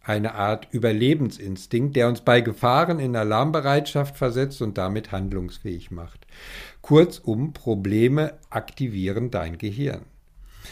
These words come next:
Somit ist Sorge ansteckender als Begeisterung. Unser Antrieb,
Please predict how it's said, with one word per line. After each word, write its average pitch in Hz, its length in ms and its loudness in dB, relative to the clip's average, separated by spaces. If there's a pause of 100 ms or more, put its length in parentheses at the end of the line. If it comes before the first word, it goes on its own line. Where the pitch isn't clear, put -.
(120)
Somit 190 400 10
ist 127 260 -4
Sorge 139 600 4 (220)
ansteckender 117 1040 -2
als 117 180 -2
Begeisterung. 208 840 -4 (1200)
Unser 147 340 4
Antrieb, 247 680 0